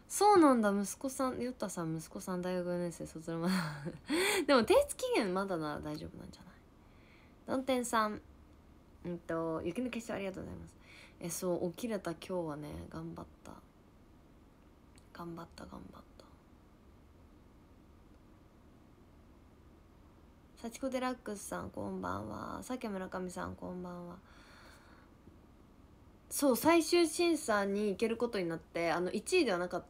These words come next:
たけど、あの、審査員特-、ん？特別審査員賞？そう、をいただいたので、一応最終審査には行けますと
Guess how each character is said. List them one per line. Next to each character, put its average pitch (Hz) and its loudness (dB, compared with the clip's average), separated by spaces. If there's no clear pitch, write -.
た 160 -4
け 185 -4
ど、 254 4
あ 175 2
の、 160 -2
審 208 -6
査 208 -6
員 196 -2
特-、 - -8
ん？ 262 -4
特 - -4
別 330 0
審 302 0
査 302 0
員 262 0
賞？ - -8
そ - -8
う、 170 -4
を 185 -2
い 175 -2
た 190 0
だ 196 2
い 185 0
た 196 -2
の 165 0
で、 160 0
一 165 -2
応 220 -2
最 226 -2
終 226 -2
審 220 -4
査 170 -6
に 165 -4
は 151 -4
行 139 -6
け - -10
ま 143 -6
す - -16
と - -16